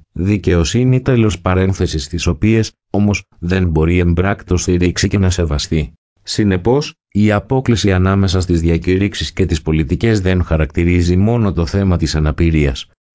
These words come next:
Στην περίπτωση της αναπηρίας, ένας δα μπορεί να χρησιμοποιηθεί ως εργαλείο για τον περιορισμό της εν λόγω απόκλισης.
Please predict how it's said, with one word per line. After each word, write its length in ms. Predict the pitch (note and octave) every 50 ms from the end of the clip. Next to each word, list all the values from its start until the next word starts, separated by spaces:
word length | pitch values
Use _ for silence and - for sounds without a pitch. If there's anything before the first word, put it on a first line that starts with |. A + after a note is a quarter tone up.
| _
Στην 300 | - - - C3 B2 A#2+
περίπτωση 540 | A#2 A#2 A2 G#2 G#2+ G#2+ - A2+ F#2+ - A2+
της 180 | - G2 - -
αναπηρίας, 720 | G2+ F#2 F2 E2+ E2+ - F2 F2 F#2 G2 G2+ G2+ G2 - - _ _ -
ένας 360 | - F#2 F#2 F2+ E2+ E2 D#2+
δα 220 | E2 F#2 G2+ G2+
μπορεί 260 | F#2+ F#2 F#2 F#2 F#2+ G2
να 140 | F#2+ F2+
χρησιμοποιηθεί 840 | E2+ F2+ F2 E2 E2 F#2+ F#2 F2+ F2 - F#2 F2+ F2+ F2 - A2+ A2+
ως 140 | A2+ A2+ -
εργαλείο 600 | G#2 F#2 F2 F2+ F2+ F2+ F#2 G2+ A2+ B2 B2+ B2+
για 160 | B2 G#2+ G2 F2+
τον 200 | E2+ E2 D#2 -
περιορισμό 600 | - E2 E2+ F2 F2 E2+ E2+ E2 D#2+ F#2 G#2 A2
της 220 | - A2 A2 G2+
εν 140 | G2 F#2+ F#2
λόγω 340 | F#2 G2 G#2+ A#2+ B2+ B2+ B2+
απόκλισης. 760 | A#2 - - F#2+ F2+ E2+ - C#2+ C2 B1 - - A#1 - -